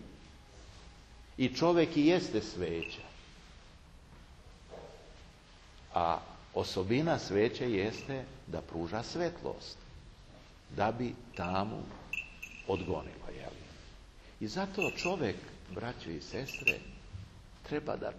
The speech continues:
čuva u sebi tu svetlost koju nije sam od sebe zapalio, nego je, kao što rekao, Hristos u njemu zapalio tu svetlost. I kao što sveća gori, tako i čovek gori.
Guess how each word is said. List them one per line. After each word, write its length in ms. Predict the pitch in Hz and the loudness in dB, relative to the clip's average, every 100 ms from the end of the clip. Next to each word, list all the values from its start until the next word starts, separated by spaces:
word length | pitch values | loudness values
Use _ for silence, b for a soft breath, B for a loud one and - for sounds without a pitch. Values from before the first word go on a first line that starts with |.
| - | -4
čuva 400 | 147 - - - | -2 0 2 0
u 140 | - | 0
sebi 400 | - - 113 107 | -4 0 0 2
tu 260 | 104 - 104 | -2 -2 -4
svetlost 720 | - 107 120 - - 95 - | -2 4 4 4 0 -2 -2
koju 280 | - 107 107 | 0 4 4
nije 280 | 123 156 135 | 4 4 2
sam 480 | - 156 135 135 131 | 2 2 4 2 2
od 120 | - | 0
sebe 420 | - 127 113 - | 2 2 4 2
zapalio, 840 | - - - - 85 - 87 - 64 - - - - - - - - 107 | 2 -2 0 -2 0 0 -2 -6 -10 -14 -18 -18 -18 -20 -20 -20 -12 -6
nego 220 | 123 117 | 2 4
je, 60 | |
kao 260 | 117 110 110 | 4 6 6
što 220 | - 104 | 4 4
rekao, 280 | 131 135 113 | 4 4 0
Hristos 640 | - 156 196 190 147 117 117 | 2 4 4 4 2 4 2
u 60 | |
njemu 280 | 113 110 107 | 4 4 4
zapalio 640 | 92 92 90 92 90 82 - | 0 0 4 4 4 2 -2
tu 100 | - | -6
svetlost. 720 | - - - - - - - - - - - B B B B B | -8 -8 -8 -10 -16 -16 -18 -18 -18 -18 -18 B B B B B
I 160 | 120 120 | 2 6
kao 200 | 139 139 | 8 8
što 200 | 127 135 | 8 4
sveća 680 | - 139 147 185 208 - 131 | 4 8 10 10 6 4 6
gori, 420 | 113 117 110 87 - - - - - - - - - - - - - - - - - - - - - - | 10 10 10 4 0 -8 -14 -14 -16 -16 -16 -18 -18 -18 -20 -18 -18 -18 -20 -20 -20 -20 -20 -20 -20 -12
tako 300 | - - 92 | -10 -6 -6
i 100 | 80 | -6
čovek 360 | - 123 123 73 | -4 -6 -6 -8
gori. 300 | - - - | -8 -10 -14